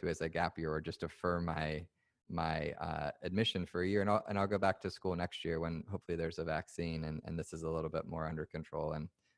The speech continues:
classes can be a little more back to normal. Um, two or three weeks ago, Forbes reported that twenty percent of Harvard's freshman class has decided to defer, to take a gap year.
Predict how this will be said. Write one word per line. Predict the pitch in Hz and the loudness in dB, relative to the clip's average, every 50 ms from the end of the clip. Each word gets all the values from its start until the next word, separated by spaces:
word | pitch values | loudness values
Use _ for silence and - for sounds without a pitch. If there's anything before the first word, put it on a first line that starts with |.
| _ - | _ 2
classes | - 87 82 - - 76 | 2 2 2 2 -2 -8
can | - - 82 | -6 -6 -4
be | 80 80 | -2 0
a | 80 82 | 0 0
little | 85 85 85 85 | 2 2 0 0
more | 85 82 78 80 | 0 0 -2 -2
back | 78 78 80 - | -2 -2 -4 -4
to | - - | -6 -4
normal. | 90 95 107 104 95 87 82 80 90 _ _ _ _ _ _ _ _ _ _ _ _ - | 0 2 4 4 4 4 2 0 -4 _ _ _ _ _ _ _ _ _ _ _ _ 2
Um, | - 92 90 85 82 80 78 78 67 - _ _ - - - _ _ _ _ - | 4 4 6 6 4 2 0 -2 -6 -8 _ _ -20 -20 -20 _ _ _ _ -14
two | - - - 120 117 | -8 0 2 4 4
or | 107 101 | 4 4
three | - - 104 101 95 | 4 4 4 4 6
weeks | 98 104 95 - - | 6 4 2 2 0
ago, | 98 90 92 85 - | 0 2 2 0 0
Forbes | - - 107 104 101 98 92 - - | 0 4 6 6 6 6 4 0 -4
reported | 87 - - - 87 85 85 87 82 82 82 | -6 -4 -2 0 0 2 2 2 0 0 0
that | - 85 76 - - - - - - | -2 -2 -2 -2 -6 -16 -14 -6 0
twenty | 104 104 104 - - 120 107 | 2 2 2 0 0 -4 -2
percent | - 98 92 - - - 90 85 85 78 73 _ _ _ _ _ _ _ _ _ _ _ _ _ _ _ - | 0 -2 -2 -2 -2 -2 0 0 0 0 -4 _ _ _ _ _ _ _ _ _ _ _ _ _ _ _ -2
of | 90 87 82 | -2 -2 -2
Harvard's | - - - 92 92 87 95 92 87 82 - | -2 2 4 4 4 4 2 0 0 0 -4
freshman | - - - 90 - - - 87 82 82 85 | -6 0 0 0 0 0 -4 -4 -4 -4 -4
class | - - - 82 80 78 73 78 85 - - - - - _ _ _ _ _ _ _ _ _ _ - | -6 -2 0 0 2 2 0 -2 -4 -8 -10 -12 -14 -18 _ _ _ _ _ _ _ _ _ _ -2
has | 87 82 - | -2 -2 0
decided | - 90 - 92 82 82 82 82 78 - | -2 -2 0 2 2 2 2 -2 -4 -4
to | - 82 | -6 -4
defer, | 82 80 - - 82 78 78 78 78 | -4 -4 -4 -4 -2 -2 -2 -2 -2
to | 76 76 | -4 -6
take | - - 73 71 - | -6 -6 -8 -6 -6
a | 78 | -8
gap | 76 - 78 78 78 - - | -4 -4 -4 -4 -4 -6 -6
year. | 87 87 82 80 | -8 -6 -6 -8